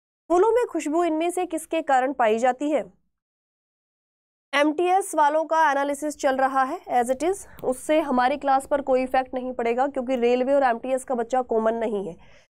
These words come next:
रेलवे का बच्चा अलग है, एमटीएस का बच्चा अलग है। So आप लोग, आप लोग की क्लासेज ऐसे ही कंटिन्यू चलती रहेंगी, आप लोग अपनी क्लास पर फोकस करेंगे। तो क्या बच्चा आपका ईस्टर,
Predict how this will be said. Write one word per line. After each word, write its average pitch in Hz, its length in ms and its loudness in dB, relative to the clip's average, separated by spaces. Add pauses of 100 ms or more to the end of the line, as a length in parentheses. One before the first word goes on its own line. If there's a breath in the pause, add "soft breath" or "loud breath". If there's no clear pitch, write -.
(100)
रेलवे 254 340 2
का 294 100 4
बच्चा 277 260 2
अलग 254 320 4
है, 311 300 -2
एमटीएस 247 360 -2
का 262 120 -2
बच्चा 240 280 0
अलग 233 180 2
है। 349 140 0
So 294 180 0
आप 233 200 2
लोग, 269 200 2
आप 220 180 0
लोग 247 140 2
की 262 80 -10
क्लासेज 247 360 0
ऐसे 240 220 0
ही 254 120 -2
कंटिन्यू 240 440 0
चलती 220 320 -2
रहेंगी, 240 300 2
आप 247 180 2
लोग 226 120 2
अपनी 233 200 -2
क्लास 214 280 -2
पर 294 120 -2
फोकस 233 360 -4
करेंगे। - 340 -8 (500 loud breath)
तो 294 80 0
क्या 330 200 2
बच्चा 330 240 0
आपका 302 440 2
ईस्टर, 226 440 -4